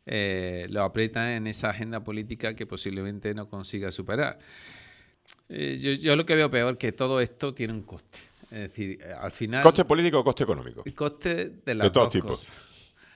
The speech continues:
Speaker 1: Es decir, eh, el, a Junts hay que pagarle, al P N V hay que pagarle, y a todos los socios de, mm, del gobierno hay que pagarle. ¿Y eso,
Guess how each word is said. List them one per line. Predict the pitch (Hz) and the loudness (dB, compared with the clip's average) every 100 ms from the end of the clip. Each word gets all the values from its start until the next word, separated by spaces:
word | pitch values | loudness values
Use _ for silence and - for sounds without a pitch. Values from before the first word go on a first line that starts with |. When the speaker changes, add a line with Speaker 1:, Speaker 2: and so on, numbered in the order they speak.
| _ _ - | _ _ -12
Speaker 1:
Es | |
decir, | 98 92 104 95 90 - | -12 -6 -4 -4 -6 -8
eh, | 110 101 98 95 92 92 90 90 - | -6 -4 -2 -2 -2 -4 -6 -10 -14
el, | - 101 95 95 92 92 98 | -10 -8 -8 -8 -8 -10 -10
a | - 104 | -6 -4
Junts | 123 156 254 - _ _ _ _ - - | -4 -6 -8 -16 _ _ _ _ -20 -8
hay | 123 | -6
que | 117 | -6
pagarle, | 113 104 98 101 190 - _ | -6 -8 -8 -8 -12 -16 _
al | - 92 | -12 -10
P | 92 120 | -4 -4
N | 120 | -2
V | 120 120 - | -4 -6 -8
hay | - | -10
que | 110 104 | -10 -8
pagarle, | 98 95 95 | -6 -8 -8
y | 117 | -4
a | 110 | -4
todos | 107 156 | 0 0
los | 160 151 | 0 -2
socios | - 151 165 165 151 - _ _ | -4 -6 -4 -4 -6 -12 _ _
de, | 131 127 123 120 113 113 107 107 104 | -6 -2 0 0 0 0 -2 -6 -10
mm, | 131 120 110 104 104 110 120 110 | -12 -14 -12 -10 -12 -14 -14 -8
del | 113 110 | -6 -4
gobierno | 101 117 139 117 131 - - _ _ | -4 -2 -2 -4 -10 -14 -20 _ _
hay | 117 | -8
que | 113 113 | -4 -6
pagarle. | 90 90 87 104 165 - _ _ _ _ | -6 -10 -10 -10 -12 -16 _ _ _ _
¿Y | - 135 | 2 2
eso, | 139 170 175 | 2 0 -4